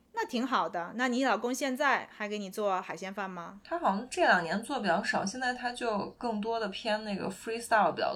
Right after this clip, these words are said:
Speaker 2: 多，就是我，他经常就做一些，我，我就跟他说，你，你，我夸他，当然就是说，“哟，你这水平都可以出去开茶餐厅了。”就是他经常做一些那种中餐的，类似于什么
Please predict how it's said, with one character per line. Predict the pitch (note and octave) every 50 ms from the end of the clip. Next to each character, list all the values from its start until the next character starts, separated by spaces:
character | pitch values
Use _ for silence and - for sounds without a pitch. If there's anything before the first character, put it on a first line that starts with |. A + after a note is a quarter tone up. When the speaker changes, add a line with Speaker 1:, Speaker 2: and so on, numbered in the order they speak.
| C3+ -
Speaker 2:
多， | - - - - B2+
就 | F3 F#3+ F#3+
是 | F#3+ F#3+ F3 F3 F3 F3+ - - - - - - - _
我， | - - - G3 G3 - -
他 | - - B3 B3 B3
经 | B3+ C4+ C#4
常 | C4+ C4 G3 F#3+ G3+
就 | A#3+ A#3
做 | A#3 - - B3 A3 A3+
一 | A3+
些， | - A#3+ A#3+ A3+
我， | A3+ A#3 D#3+ - -
我 | - D#3 D3
就 | F3
跟 | F#3+ G#3+
他 | A#3 B3
说， | B3 B3 B3+ B3
你， | A3+ F#3+ - -
你， | - F3+ - - - - - - - - -
我 | F#3 G3 G3
夸 | - - - E4 E4+ F4
他， | E4+ C#4+
当 | B3+ C4+ C#4
然 | C#4 C#4 C#4+
就 | D4 C4
是 | B3+
说 | B3+ C4+ C4+ B3+
，“哟， | - C#4 B3+ G#3+ D#3+
你 | E3 F3
这 | G#3+ B3
水 | B3 - A3+ D#3+
平 | E3+ G#3 G#3
都 | A#3 B3 A#3+
可 | - A#3 A3
以 | A3+ G#3 F#3+ - _ -
出 | - - - - B3
去 | A3+
开 | A3+ - A#3+ A#3
茶 | A#3+ A3+ G3+ F#3+ G#3
餐 | G#3+ A3
厅 | A3 A3+ A3+ A3+ A3+
了。” | A3 G3 - - F#3+
就 | G#3 A3
是 | G#3+ G#3
他 | B3 B3 B3 B3
经 | B3 - B3+ B3
常 | A3 G#3+ A#3+
做 | A#3+ - C4 A#3+ G#3+
一 | A3
些 | A#3+ A#3
那 | A#3+ A3+
种 | F#3+ F3+ G3
中 | A3 A#3 A3+ A#3+
餐 | - A#3+ A3 A3
的， | A3 G3
类 | F#3 F#3 F#3+ G3
似 | - G3
于 | G3+
什 | F#3+ F3
么 | C#3+ D3 - -